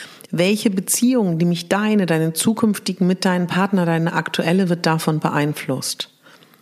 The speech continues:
Also verzeihe ihnen.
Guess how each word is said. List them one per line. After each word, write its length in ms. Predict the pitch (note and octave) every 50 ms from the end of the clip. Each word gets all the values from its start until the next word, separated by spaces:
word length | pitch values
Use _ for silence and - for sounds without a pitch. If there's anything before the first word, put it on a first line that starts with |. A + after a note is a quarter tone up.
| _ _ _ _ _ _ _ _ _ _ _ _ _ _ _ _ _ _ _ _ _ _ _ - - _ _ _ _ _ _ _ _ _ _ _ _ _ _ _
Also 220 | _ D#3+ D#3 D3+ E3+
verzeihe 560 | E3 - E3+ E3+ - - - F3 F3+ F3 D#3
ihnen. 440 | E3 E3 C#3+ B2+ B2+ - - -